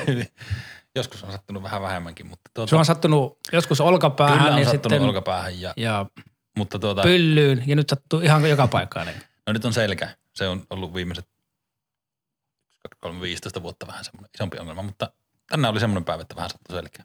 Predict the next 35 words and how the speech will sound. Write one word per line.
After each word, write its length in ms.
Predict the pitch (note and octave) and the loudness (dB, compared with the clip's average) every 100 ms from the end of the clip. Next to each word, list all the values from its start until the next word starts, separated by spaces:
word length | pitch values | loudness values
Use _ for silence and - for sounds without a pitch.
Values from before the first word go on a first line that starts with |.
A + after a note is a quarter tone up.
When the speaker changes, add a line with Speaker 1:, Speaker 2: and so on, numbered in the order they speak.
| _ - | _ -20
Speaker 1:
Mut 120 | A2 _ | -20 _
kyllä 140 | A#2 | -8
se 80 | A2 | -8
tästä. 260 | G#2 - - _ - - | -10 -14 -20 _ -18 -14
Speaker 2:
<laughs> 320 | - - C#3+ | 0 2 4
Mä 80 | D3 | 4
tykkään 360 | E3+ D3 D3 | 2 4 4
tosta, 220 | C#3+ C3+ | 4 2
kun 160 | C3+ B2+ - C#3 | 2 2 2 4
oli 140 | D3 | 4
silleen, 240 | C3 G#2+ B2+ | 2 -2 -2
että 180 | - C3+ | -2 -2
yksi, 240 | C3+ - | -2 -6
kaksi, 260 | - C3+ - | -6 -8 -6
kolme, 300 | - A2+ C3 | -4 -2 2
viisitoista 520 | C3+ C#3+ - G2 - - | 2 2 -2 -10 -12 -18
vuotta. 200 | - - - | -14 -6 0
<laughs> 240 | B3 A3 - - - B2+ - A#2+ F#3+ - - - - - | 2 0 -2 0 2 2 -2 -2 -4 -8 -20 -12 -10 -6
Speaker 1:
Tota, 580 | - G#2+ - G#2+ G#2+ - - | -4 -2 -2 -2 -2 -6 -2
itekin 220 | D#3+ A2 | 0 2
tulin 180 | C#3 C#3 | 2 2
sähkövatkaimella 720 | C3+ A2+ G2+ F#2+ - G2 G2+ | 2 0 -2 -4 -4 -2 -2
pitkästä 400 | G2 A2+ - - | -4 -8 -6 -4
aikaa, 260 | G2+ G2 G2 | -4 -4 -4
sain 240 | A2 G2+ F2+ _ - - _ _ _ _ | -2 -4 -6 _ -20 -20 _ _ _ _
taloutemme 480 | - G#2+ F#2 F2 G2+ - | -4 0 0 0 -2 0
oman 280 | G#2 F2+ F2 | 0 2 0
auton 200 | F2+ F2+ | -4 -6
takaisin. 400 | G#2 F#2 - G2 | -6 -6 -6 -10
Oli 120 | G2 | -8
tuota, 260 | G2+ F#2+ | -8 -6
meidän 260 | G#2+ G#2 F#2 | -4 -4 -4
auto 180 | F#2 F#2 | -6 -6
oli 120 | F#2+ | -6
tuolla 260 | G2 F#2+ | -6 -6